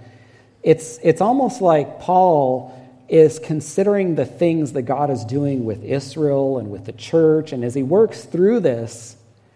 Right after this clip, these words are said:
he finally just erupts in this do-, in this doxology at the end of the chapter, where he explodes in this praise for God as he considers all of God's ways. And it's almost a little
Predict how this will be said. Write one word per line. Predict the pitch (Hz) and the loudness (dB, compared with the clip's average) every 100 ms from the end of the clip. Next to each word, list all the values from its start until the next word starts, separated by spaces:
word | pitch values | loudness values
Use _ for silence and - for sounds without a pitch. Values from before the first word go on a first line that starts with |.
| _ _ _ | _ _ _
he | _ 175 160 | _ -2 0
finally | - 185 226 214 156 | 0 0 0 0 0
just | 151 - - | 0 -2 -6
erupts | 151 131 139 170 170 - | -4 -2 0 0 -2 -4
in | 143 | -2
this | 135 - | -2 -6
do-, | 123 135 120 - | -4 -4 -4 -6
in | 139 | -4
this | 139 135 | -2 -2
doxology | 135 127 - 151 147 160 156 135 | -2 -2 -2 0 4 4 2 -2
at | 127 | -4
the | 127 | -4
end | 131 | -4
of | 127 | -4
the | |
chapter, | - 147 156 151 135 107 - - - - | -6 -4 -6 -6 -8 -8 -10 -20 -20 -12
where | - 120 | -6 0
he | 151 | 2
explodes | 135 - - 160 170 165 160 | 0 -4 0 6 6 6 0
in | 147 | -4
this | 127 | -4
praise | - 160 156 156 | -4 -2 0 -2
for | - | -6
God | 123 135 147 139 120 - - - | -4 0 0 -2 -4 -12 -20 -8
as | 139 - | -6 -2
he | 156 | -2
considers | 156 143 175 170 | -2 0 0 2
all | 156 147 | 4 4
of | 139 | 2
God's | 143 135 | 0 0
ways. | 170 165 | 0 0
And | 147 | -2
it's | 131 | -2
almost | 208 254 - | 0 -2 -2
a | 143 | 0
little | 147 147 139 - | 2 2 0 -6